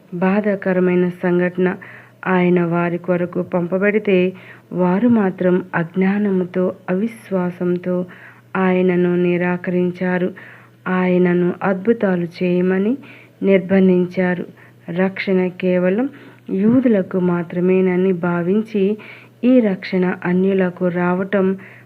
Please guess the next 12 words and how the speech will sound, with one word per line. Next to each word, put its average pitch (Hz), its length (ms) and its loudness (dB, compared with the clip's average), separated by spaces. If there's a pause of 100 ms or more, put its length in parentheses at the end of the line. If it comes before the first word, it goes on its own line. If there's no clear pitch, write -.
(120)
వారికి 180 720 -2
ఇష్టం 180 520 -2
లేదు. 180 360 0 (140)
కనుక 180 560 -2 (440)
క్రీస్తుపై 185 640 -2
కోపించి 220 760 -2 (400)
ఆయనను 185 560 2
కొండ 202 380 4
చివరి 185 480 0
నుండి 175 320 0
క్రిందికి 180 800 0 (600)
త్రోయబోయారు, 185 920 2